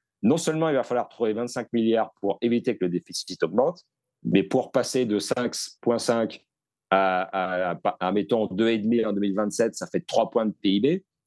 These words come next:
Le P I B, à, à la louche, c'est trois mille milliards. Donc, un, un point de P I B, c'est trente milliards. Trois points de P I B, c'est quatre-vingt-dix milliards. Plus ces vingt-cinq milliards pour éviter que, euh, qu'il augmente à cause de la charge de la dette. On est à cent quinze milliards d'euros à trouver d'ici deux mille vingt-sept, ce qui est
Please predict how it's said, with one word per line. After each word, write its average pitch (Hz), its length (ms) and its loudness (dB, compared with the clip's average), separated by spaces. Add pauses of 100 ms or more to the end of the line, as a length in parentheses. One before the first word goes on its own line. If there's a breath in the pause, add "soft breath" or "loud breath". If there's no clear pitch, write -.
(140)
Le 101 160 2
P 120 240 2
I 120 40 2
B, 120 240 2
à, 104 60 -2
à 87 460 -2
la 101 200 0
louche, 113 260 -2
c'est 87 100 -8
trois - 160 -4
mille 87 140 2
milliards. 120 380 2
Donc, 101 220 -2
un, 92 160 0
un 90 120 -2
point 98 180 -2
de 92 80 -4
P 90 220 0
I 85 40 -4
B, 92 140 0
c'est - 140 -8
trente - 260 -10
milliards. 117 420 2 (320)
Trois 92 180 0
points 98 120 0
de 92 60 -2
P 95 180 2
I 92 40 2
B, 90 200 0
c'est - 140 -8
quatre-vingt-dix 95 460 0
milliards. 117 400 0 (600)
Plus 107 100 0
ces 101 160 -2
vingt-cinq 95 580 -4
milliards 98 400 2
pour 85 160 0
éviter 82 300 -2
que, 71 260 -2 (540)
euh, 73 160 2
qu'il 90 160 2
augmente 90 340 2
à 73 60 0
cause 85 240 -2
de 80 140 0
la 71 180 -2
charge 80 240 -2
de 76 60 0
la 71 100 0
dette. 95 240 0
On 82 80 0
est 87 60 2
à 82 80 -2
cent - 180 -6
quinze 95 260 -2
milliards 92 300 2
d'euros 90 480 0
à 78 60 -4
trouver 87 280 -6
d'ici 82 220 -6
deux 80 80 -10
mille 80 160 -6
vingt-sept, 82 420 -4
ce - 280 -4
qui 104 300 0
est 113 220 0